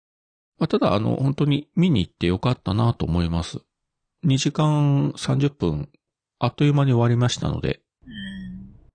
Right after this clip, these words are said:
Speaker 1: 最初はやっぱり長いかなと思ってたけど、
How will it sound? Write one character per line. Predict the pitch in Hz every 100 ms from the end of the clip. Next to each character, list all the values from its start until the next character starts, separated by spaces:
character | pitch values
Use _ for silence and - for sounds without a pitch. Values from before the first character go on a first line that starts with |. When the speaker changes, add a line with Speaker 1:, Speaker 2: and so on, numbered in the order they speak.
| _
Speaker 1:
最 | - 151
初 | 165
は |
や | 147
っ |
ぱ | 143
り |
長 | 90 90 113 151
い |
か | 131 85
な | 87 98 101
と | -
思 | 82 80
っ |
て | - 85
た | 80
け | 85
ど、 | 78 98 113